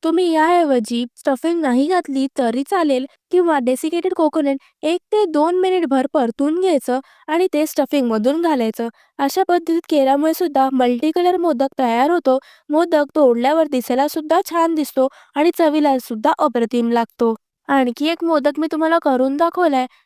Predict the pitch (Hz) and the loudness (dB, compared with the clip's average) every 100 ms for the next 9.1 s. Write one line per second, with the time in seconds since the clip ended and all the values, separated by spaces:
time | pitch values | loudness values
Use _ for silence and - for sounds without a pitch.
0 | _ 277 302 330 339 339 339 294 254 240 | _ 0 0 0 -2 -2 -4 -4 -2 -2
1 | 262 294 262 254 302 311 254 233 269 294 | -2 -2 -2 -2 -4 -4 -6 -4 -4 0
2 | 311 247 254 320 370 349 247 240 _ _ | 2 2 2 2 0 2 0 0 _ _
3 | _ - 349 392 359 302 320 311 349 320 | _ -2 2 2 2 0 0 0 0 0
4 | 277 285 277 320 302 285 226 240 262 254 | 0 -2 0 0 2 2 0 -2 -2 0
5 | 226 220 269 302 - 254 220 247 359 294 | -2 -2 -4 -4 -4 -8 -2 0 2 2
6 | 233 220 226 - 233 226 226 _ _ 311 | 2 0 -6 -4 -2 -2 -4 _ _ -2
7 | 330 349 311 294 233 294 311 320 254 247 | 0 0 2 2 2 0 -2 0 0 0
8 | 233 226 233 269 320 330 320 349 302 - | 0 -2 -2 -2 -2 -2 -2 0 0 0
9 | 262 | -4